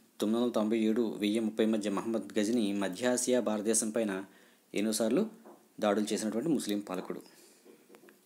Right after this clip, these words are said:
ఇక కితాబ్ ఉల్ హింద్ అనే అరబిక్ గ్రంథాన్ని రచించింది ఎవరు? కితాబ్ ఉల్ హింద్ అనే అరబిక్ గ్రంథాన్ని రచించింది అల్బెరూని.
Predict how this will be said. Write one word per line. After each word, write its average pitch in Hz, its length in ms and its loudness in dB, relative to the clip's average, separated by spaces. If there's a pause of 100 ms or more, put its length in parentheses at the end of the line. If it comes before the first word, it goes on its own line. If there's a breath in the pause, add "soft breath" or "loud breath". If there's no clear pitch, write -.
(1500 soft breath)
ఇక - 140 2
కితాబ్ 196 560 4
ఉల్ 185 120 6
హింద్ 151 240 2 (100)
అనే 135 140 2
అరబిక్ 127 400 0
గ్రంథాన్ని 123 360 4
రచించింది 107 460 -2
ఎవరు? 95 240 0 (2500 soft breath)
కితాబ్ 120 360 12 (1160)
ఉల్ 123 240 12
హింద్ 110 320 6 (160)
అనే 120 300 0
అరబిక్ 113 360 -2
గ్రంథాన్ని 120 340 2
రచించింది 104 600 -4 (800 soft breath)
అల్బెరూని. 107 800 10